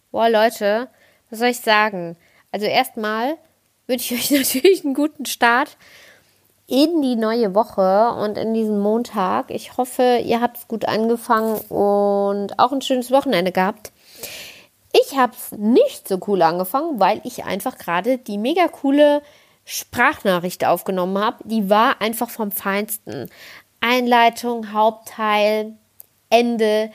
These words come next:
mit Spannungsbogen und allem drum und dran, wie man sich's nur vorstellen kann. Und dann ist mir leider aufgefallen, dass ich irgendwas gedrückt hab,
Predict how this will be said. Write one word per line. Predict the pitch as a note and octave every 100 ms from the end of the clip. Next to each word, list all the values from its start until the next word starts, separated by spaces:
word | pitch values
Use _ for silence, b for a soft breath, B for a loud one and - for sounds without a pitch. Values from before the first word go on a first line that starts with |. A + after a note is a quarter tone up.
| B B -
mit | G#3 B3+ E4 -
Spannungsbogen | - - - C4 D4 C4 B3 - A#3+ A#3+ A#3+
und | A3+ -
allem | - B3+
drum | A#3+ A3
und | A3+
dran, | - G#3+ G#3 G#3
wie | B3+
man | E4 C4 B3+
sich's | A#3 A#3+ -
nur | A#3
vorstellen | A3+ A#3+ A#3+ - F3+ F3
kann. | F#3 F3 A3+ F4+ B B B B
Und | G#3+ G#3+
dann | A#3 D4
ist | C4 -
mir | C4
leider | A#3 A3 B3
aufgefallen, | - A#3 A#3+ A3+ A3
dass | G#3+
ich | -
irgendwas | D4 D4 C4+
gedrückt | A#3 - D4+ -
hab, | A3+ G#3 -